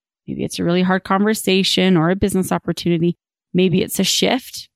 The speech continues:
in how we parent or show up in a relationship or show up in life. We see the clouds rolling in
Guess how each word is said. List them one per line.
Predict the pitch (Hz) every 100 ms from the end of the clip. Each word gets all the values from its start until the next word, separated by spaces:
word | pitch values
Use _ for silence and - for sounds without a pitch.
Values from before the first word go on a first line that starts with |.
| _ _ _
in | 185
how | 180 175
we | 175 180
parent | - 180 170 185 220 - - _ _ _ -
or | 185
show | 175 - 180
up | 180
in | 180
a | 180
relationship | 175 165 165 190 185 208 -
or | 180
show | - 180
up | 175
in | 180 170
life. | 165 185 - _ _ _ _
We | - 185
see | - 240
the | 277
clouds | 320 - - 175 147 - 214 - - - _ -
rolling | 165 170 175 220
in | 180 165 185 196